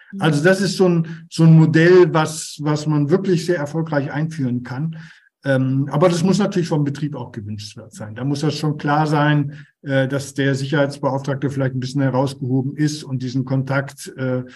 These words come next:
Speaker 2: gewährleisten soll. Und, ähm, dann läuft das wirklich sehr gut.
Speaker 1: Mhm. Wie können, wie kann den Fachkräften für Arbeitssicherheit das gelingen? Also wie können die eben dieses Bindeglied auch,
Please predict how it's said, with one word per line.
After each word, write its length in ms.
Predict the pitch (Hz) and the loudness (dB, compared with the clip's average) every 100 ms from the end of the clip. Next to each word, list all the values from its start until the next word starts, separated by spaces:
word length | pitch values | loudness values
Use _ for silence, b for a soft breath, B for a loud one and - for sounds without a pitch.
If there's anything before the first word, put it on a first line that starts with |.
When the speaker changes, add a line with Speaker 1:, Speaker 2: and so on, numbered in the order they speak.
| B B | B B
Speaker 2:
gewährleisten 800 | - 143 143 147 143 143 - 139 | 0 2 4 4 2 0 -2 -6
soll. 640 | 120 131 131 131 127 131 131 | -4 -2 -2 -2 -4 -6 -10
Und, 520 | 113 117 113 - - 120 | -8 -8 -10 -14 -14 -12
ähm, 340 | 113 110 110 B B B | -10 -10 -14 B B B
dann 160 | 151 214 | 4 4
läuft 240 | 214 214 | 4 2
das 120 | 165 | -2
wirklich 280 | 160 160 135 | -2 -4 -8
sehr 160 | 120 107 | -10 -14
gut. 260 | 104 104 _ | -18 -20 _
Speaker 1:
Mhm. 380 | 233 220 226 226 b b b b - | -8 -6 -8 -12 b b b b -6
Wie 100 | 233 | -2
können, 360 | 240 302 320 220 | 2 2 2 0
wie 120 | 233 | -2
kann 200 | 240 277 | 0 0
den 120 | 285 | 0
Fachkräften 600 | 285 269 - 269 - 226 | 0 -4 -4 -10 -6 -8
für 80 | 226 | -4
Arbeitssicherheit 580 | 220 240 240 233 226 220 | -4 -4 -4 -6 -8 -8
das 160 | 208 - | -10 -6
gelingen? 440 | 214 220 285 349 | -4 -2 -2 -2
Also 220 | 233 208 | -4 -6
wie 100 | 220 | -10
können 220 | 226 226 233 | -8 -6 -4
die 120 | 214 | -4
eben 220 | 214 208 | -6 -6
dieses 280 | 214 208 202 | -10 -12 -12
Bindeglied 600 | 220 226 220 220 220 214 | -8 -6 -6 -6 -8 -8
auch, 140 | 208 | -12